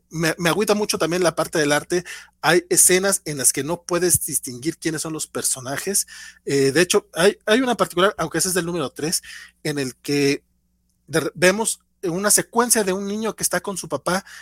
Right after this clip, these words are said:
y más a-, más adelante parece que, ah, chocan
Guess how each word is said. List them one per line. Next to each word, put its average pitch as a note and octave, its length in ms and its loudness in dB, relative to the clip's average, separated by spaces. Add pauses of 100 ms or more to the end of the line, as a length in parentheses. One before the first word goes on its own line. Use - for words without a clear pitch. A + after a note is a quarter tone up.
(420)
y D3+ 140 -6
más F3+ 200 2
a-, F#3 160 6 (100)
más E3+ 200 -2
adelante E3+ 540 0
parece D3 420 -2
que, C3+ 260 -6
ah, A#2+ 460 -6 (500)
chocan G3 580 2